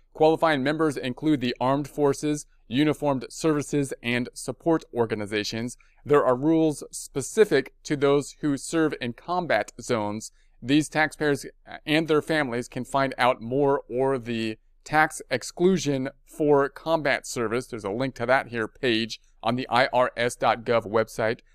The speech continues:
They should also review special E I T C, that's the Earned Income Tax Credit rules. So there might be special rules for the Earned Income Tax Credit in this case. So if these apply to their tax situation, it could lead to larger refund. So you want to make sure to check those out, of course,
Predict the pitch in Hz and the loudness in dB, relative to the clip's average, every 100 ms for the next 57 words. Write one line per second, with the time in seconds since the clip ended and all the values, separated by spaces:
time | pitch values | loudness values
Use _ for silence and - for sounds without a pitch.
0 | _ - 131 143 127 151 156 151 135 123 | _ -2 -2 -2 0 2 2 0 -2 0
1 | 135 131 - - 143 151 135 - 147 - | -2 -2 -4 -2 0 0 -2 -2 -6 -2
2 | 120 123 - 147 131 - 156 165 147 120 | -2 -2 -4 -8 -6 -6 -6 -4 -4 -6
3 | - 101 127 131 135 131 117 117 127 127 | -6 -8 -6 -6 -6 -6 -6 -8 -4 -4
4 | - - 139 - 127 151 156 147 _ _ | -4 -6 -4 -2 -2 0 -2 -4 _ _
5 | _ - 85 101 104 101 - 120 104 101 | _ -14 -6 -4 -4 -6 -4 -4 -2 -4
6 | 110 117 - 110 - 117 110 110 110 - | -4 -6 -6 -6 -4 -4 -4 -6 -10 -4
7 | 120 117 - 127 123 - 110 107 - 139 | -4 -4 -4 -2 -2 -6 -14 -14 -6 -4
8 | 143 - _ _ _ - 131 - 147 143 | -4 -6 _ _ _ 4 4 4 0 2
9 | 156 151 135 151 143 139 - 147 135 120 | 0 0 0 2 2 2 -2 -2 -2 -2
10 | 135 131 - 131 120 139 160 156 147 - | -2 -4 -4 -10 -4 0 0 -2 -6 -8
11 | _ - 135 - 131 135 147 135 - - | _ -6 -4 -2 -4 0 0 0 -6 -6
12 | 139 127 110 113 127 120 123 110 127 135 | -4 -4 0 2 2 2 -4 -2 -2 -2
13 | 113 87 - - - 101 104 101 101 113 | -4 -8 -12 -20 -14 -6 -6 -6 -8 -8
14 | 92 - 113 - 104 101 101 104 - 107 | -10 -4 -4 -2 -2 0 -2 -4 -8 -4
15 | 104 | -4